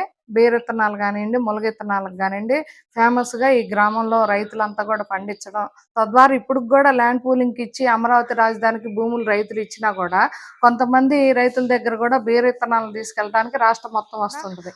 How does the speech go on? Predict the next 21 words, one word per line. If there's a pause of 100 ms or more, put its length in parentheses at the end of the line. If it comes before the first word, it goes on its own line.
(180)
ఇండస్ట్రియల్
కారిడార్, (460)
ఇరవై
సంవత్సరాల
నుంచి
కూడా (280)
ఇండస్ట్రియల్
కారిడార్
ఉండటం, (140)
అలాగే
విజయవాడ,
మంగళగిరి (100)
దగ్గరలో (400)
ఎర్రపాలెం
గ్రామంలో (180)
కాలనీస్, (120)
అంబటి
నగర్,
శ్రీనగర్ (640)
కాలనీ,
రామానగర్